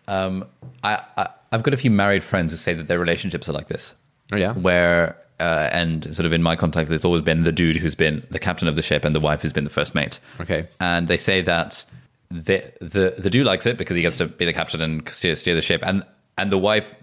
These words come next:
Speaker 1: weirdly also likes it because she gets to be the supporting cast. And in a way, and it feels weird and it feels non-politically correct and non-feminist and all that stuff. But, like, surely if it should be fifty fifty,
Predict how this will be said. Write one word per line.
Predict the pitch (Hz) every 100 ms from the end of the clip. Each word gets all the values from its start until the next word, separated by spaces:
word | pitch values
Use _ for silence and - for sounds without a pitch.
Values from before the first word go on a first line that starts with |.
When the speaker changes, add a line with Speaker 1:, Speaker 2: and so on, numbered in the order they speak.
| - - -
Speaker 1:
weirdly | 87 95 87 80
also | 90 90
likes | 82 85 -
it | 73
because | - 80
she | 85
gets | 85 -
to | - 76 73 - -
be | 85
the | 78
supporting | - 76 82 78 73 65 -
cast. | - 65 - - - - _ -
And | 85 80 80 80 - - - -
in | 90
a | 82
way, | 80 - - _ -
and | 85 85 82 78 _ _ _ _ -
it | 107
feels | - - 131 135 127 95
weird | 85 87 76 73 - -
and | 90
it | 69
feels | - 98 90 85 - - _ -
non-politically | 92 90 82 90 80 85
correct | - 80 76 85
and | 78
non-feminist | 78 78 76 73 82
and |
all | 78
that | 76 -
stuff. | - 78 67
But, | 90 78 -
like, | 80
surely | - 143 143 101
if | 76
it | 92
should | 127 107
be | 98
fifty | 107 -
fifty, | 117 113 98 80